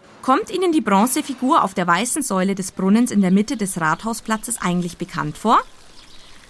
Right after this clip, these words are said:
Richtig, es handelt sich dabei um eine originalgetreue Kopie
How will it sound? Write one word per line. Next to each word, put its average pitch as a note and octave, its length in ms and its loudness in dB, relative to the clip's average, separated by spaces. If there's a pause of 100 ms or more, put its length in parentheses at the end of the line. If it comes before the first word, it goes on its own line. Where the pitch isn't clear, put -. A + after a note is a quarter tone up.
(140)
Richtig, A#3 340 0 (520)
es A3+ 140 -2
handelt F#4+ 320 0
sich C4 180 -4
dabei G3+ 440 2
um B3+ 100 2
eine A3 220 2
originalgetreue A3+ 840 0
Kopie A3+ 440 -6